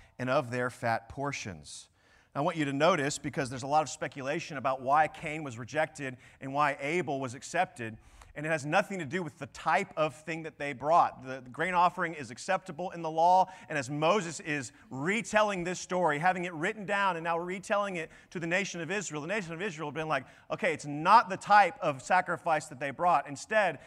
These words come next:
the hint is in the text as to why Abel was received and Cain was rejected, and it's right there. Cain brings some of the fruit of the ground, and Abel brings the best of the best.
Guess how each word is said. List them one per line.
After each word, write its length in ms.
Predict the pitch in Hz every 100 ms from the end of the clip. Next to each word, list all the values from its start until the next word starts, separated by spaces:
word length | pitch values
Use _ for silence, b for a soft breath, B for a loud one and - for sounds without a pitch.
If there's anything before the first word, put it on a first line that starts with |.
| B
the 120 | 143 147
hint 300 | 180 254 185
is 140 | 143
in 100 | 165
the 80 | 139
text 480 | - 208 175 - - B B
as 160 | 170
to 100 | -
why 240 | 165 143 143
Abel 760 | 170 233 262 156 123 123 151 - b b b
was 260 | 156 143
received 960 | 135 135 127 - 233 214 113 85 - - _ _ _ _ _ _ -
and 140 | 120
Cain 380 | - 180 185 156
was 160 | 123 113
rejected, 540 | 110 175 190 - 113
and 180 | 110 113
it's 160 | -
right 220 | - 165 -
there. 260 | 240 - _ _ _ _ _ _ _ _ _
Cain 280 | - 196 226
brings 400 | 170 185 220 202
some 400 | - 170 202 226
of 300 | 185 190 165
the 160 | 180 196
fruit 360 | - 180 226
of 160 | 185 170
the 100 | 160
ground, 440 | 143 160 220 226
and 140 | 180 156
Abel 520 | 160 208 196 220 220
brings 560 | 151 170 180 185 180 120
the 100 | 120
best 720 | 101 156 185 196 - - - _ _ _ _ _ _ -
of 140 | 127
the 80 | 90 -
best. 600 | 107 87 73 - - -